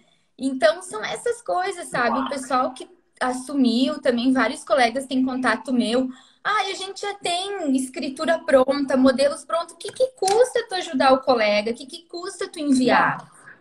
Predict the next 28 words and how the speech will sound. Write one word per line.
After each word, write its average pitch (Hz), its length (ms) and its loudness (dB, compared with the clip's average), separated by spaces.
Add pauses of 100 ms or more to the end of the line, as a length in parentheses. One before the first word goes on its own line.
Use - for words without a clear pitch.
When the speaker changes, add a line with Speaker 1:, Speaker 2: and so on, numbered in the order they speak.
(240)
Speaker 1:
Né? 190 360 0
Speaker 2:
Uau. - 280 -2
Speaker 1:
E 285 80 -6
como 381 320 2
também 370 340 -6
as 381 60 -2
Speaker 2:
Uau. - 100 -6
Speaker 1:
pessoas 330 360 0
muito 285 360 0
mais 285 260 2
experientes 254 680 2
aqui 240 220 -2
do 240 120 -2
Rio 233 100 -6
Grande 220 260 0
do 214 80 -6
Sul, 285 520 -4 (100)
eu 269 200 4
ligo 359 320 -10
e 440 80 -4
peço, 427 500 -4
"Ó, - 80 -10
fulana, 262 800 2 (140)
sabe? 220 420 -6
Tu - 180 -14
pode 320 300 -4
me 370 60 -8
ajudar?" 262 640 0